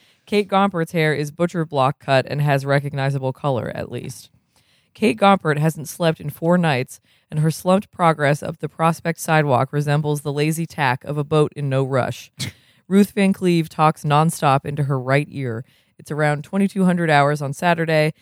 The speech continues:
Speaker 1: and the sodium streetlights keep going off and then on again with a stuttered hum, some connection in them loose somewhere. Foot traffic is dense, and the undead and drunks who live in the street around Inman Square also crowd the sidewalk's edges.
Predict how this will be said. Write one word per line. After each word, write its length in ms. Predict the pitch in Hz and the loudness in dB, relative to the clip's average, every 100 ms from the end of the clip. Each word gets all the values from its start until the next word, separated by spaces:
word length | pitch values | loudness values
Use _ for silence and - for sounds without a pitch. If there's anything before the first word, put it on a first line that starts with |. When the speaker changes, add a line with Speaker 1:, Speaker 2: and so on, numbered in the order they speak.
| _ _ | _ _
Speaker 1:
and 80 | 156 | -2
the 80 | 147 | -2
sodium 460 | - 175 180 165 | 2 2 4 2
streetlights 600 | 160 - 180 117 147 147 | 0 -2 -2 2 2 0
keep 180 | - 160 | -8 -8
going 260 | - 143 147 | 0 0 2
off 320 | 135 156 160 | 4 4 2
and 140 | 156 | -2
then 100 | 151 | -2
on 260 | 147 143 147 | 0 0 0
again 320 | 147 127 123 | -2 -2 -2
with 140 | 135 139 | -2 -4
a 60 | |
stuttered 440 | 131 - 160 156 143 | -6 0 2 2 0
hum, 380 | 139 139 120 139 _ _ | 2 0 0 -8 _ _
some 240 | - 180 175 | -2 0 2
connection 480 | 180 165 160 151 143 | 4 4 2 -4 -2
in 160 | 147 | 0
them 260 | 139 127 131 | 0 0 0
loose 280 | 151 151 139 | 2 2 0
somewhere. 640 | - 131 120 113 95 151 - _ _ - | -4 -4 -2 -4 -4 -8 -12 _ _ -14
Foot 220 | - 214 | -4 -4
traffic 400 | - 190 196 190 | -2 -2 -2 -4
is 140 | 180 | -6
dense, 400 | 160 135 135 - _ _ _ - | -4 -4 -4 -10 _ _ _ -2
and 120 | 170 | 0
the 100 | 170 | 2
undead 480 | 175 190 175 156 151 | 2 2 4 2 2
and 180 | - 165 | 2 2
drunks 440 | 160 151 139 - | 2 2 0 -4
who 100 | - | -4
live 220 | 151 156 | 0 2
in 80 | 156 | 2
the 60 | 143 | -2
street 360 | - 165 160 | -4 -2 -2
around 280 | - 151 147 | 0 0 2
Inman 260 | 160 156 156 | 2 2 2
Square 400 | - 156 139 139 | -2 -2 0 0
also 340 | - 160 165 | 0 0 -2
crowd 320 | 156 - 139 135 | -4 0 2 0
the 60 | |
sidewalk's 560 | 139 - 131 131 131 - | -4 -4 -2 -2 -2 -2
edges. 400 | 135 135 139 | -2 0 -4